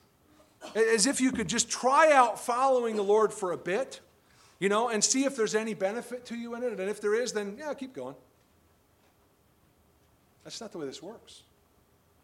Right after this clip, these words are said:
Uh, that's not the way it works at all. You see, what he's saying here, not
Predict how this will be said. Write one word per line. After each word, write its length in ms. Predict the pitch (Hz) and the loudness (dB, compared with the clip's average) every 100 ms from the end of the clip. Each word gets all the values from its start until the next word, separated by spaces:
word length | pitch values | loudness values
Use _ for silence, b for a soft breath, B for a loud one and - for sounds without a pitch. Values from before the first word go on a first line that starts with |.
| _ _ _ _ | _ _ _ _
Uh, 40 | 233 214 | -18 -6
that's 240 | 247 262 | -4 -2
not 140 | 330 311 | -4 -4
the 60 | |
way 120 | 233 220 | -2 0
it 80 | |
works 240 | 202 208 190 | 2 0 -2
at 60 | |
all. 440 | 185 262 311 - _ _ _ _ _ _ _ _ _ _ _ _ _ _ - | -2 -2 -4 -10 _ _ _ _ _ _ _ _ _ _ _ _ _ _ -6
You 80 | 214 | -2
see, 220 | 294 - B B | 0 -2 B B
what 180 | 170 269 | 4 6
he's 220 | 294 240 | 6 4
saying 460 | - 269 359 349 220 | 2 2 2 2 0
here, 360 | 180 180 208 214 B | -2 0 -2 -6 B
not 340 | 202 311 320 | -2 0 -2